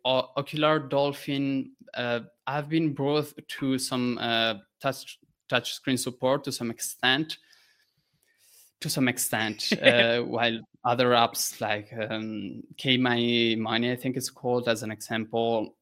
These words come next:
Speaker 1: obviously never even considered that, so they're not meant for touch at all.
Speaker 2: Yeah.
Speaker 1: Uh, luckily, there's much im-, um, much improvement going on with the Plasma Mobile project too, but, uh,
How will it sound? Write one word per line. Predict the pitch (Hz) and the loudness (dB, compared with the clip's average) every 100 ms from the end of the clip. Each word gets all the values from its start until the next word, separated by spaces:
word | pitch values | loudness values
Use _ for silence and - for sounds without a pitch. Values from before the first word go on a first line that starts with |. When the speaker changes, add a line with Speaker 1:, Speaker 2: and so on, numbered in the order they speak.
| _ | _
Speaker 1:
obviously | 123 123 120 123 | -6 -4 -2 0
never | 113 110 110 | 0 0 0
even | 107 107 104 110 | -2 -4 -6 -8
considered | - 110 113 113 113 113 | -8 -6 -2 -2 0 2
that, | 113 113 | 2 2
so | - 104 - - _ _ _ _ - - - | -6 -8 -10 -20 _ _ _ _ -18 -18 -14
they're | - 135 131 123 | -8 4 6 6
not | 120 - | 4 2
meant | 120 110 107 | 2 2 2
for | 110 110 | -4 -4
touch | 113 104 - | -4 -4 -4
at | 117 - | -4 -2
all. | 104 104 _ - - - | -2 -4 _ -20 -18 -8
Speaker 2:
Yeah. | 135 | -6
Speaker 1:
Uh, | - 110 101 104 - _ - 156 - | -2 0 0 -4 -14 _ -12 -12 -4
luckily, | 143 147 151 156 | 4 4 6 2
there's | 139 127 120 127 | 4 2 2 0
much | 120 - | 0 -2
im-, | 113 - | -4 -4
um, | 127 113 113 113 104 | -2 0 0 0 -2
much | 113 113 - | -2 -2 -4
improvement | 113 117 117 110 - | -4 0 0 0 0
going | 113 110 117 | -2 -2 -2
on | 113 113 113 113 | 0 2 0 -2
with | 113 - | -6 -2
the | 110 | -4
Plasma | 110 110 - 113 113 113 | -2 -4 -2 -2 -2 -6
Mobile | 120 113 113 107 | -4 -2 2 0
project | - 107 110 117 - - | 0 -2 0 -4 -6 -4
too, | 127 127 | 0 2
but, | 117 110 107 - | 4 2 2 -2
uh, | 113 | -2